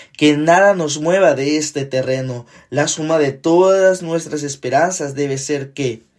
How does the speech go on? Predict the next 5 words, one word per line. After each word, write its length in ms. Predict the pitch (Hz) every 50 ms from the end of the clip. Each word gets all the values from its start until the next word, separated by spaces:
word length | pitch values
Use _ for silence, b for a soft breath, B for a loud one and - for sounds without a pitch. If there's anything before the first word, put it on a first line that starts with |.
| b b b b b b b b -
Cristo 380 | - 143 165 170 165 - 160
ha 60 | 143 139
muerto 500 | 135 135 139 147 160 175 - - 151 135
por 140 | - 127
nosotros. 640 | 120 120 113 - - 123 117 117 117 120 120 120 -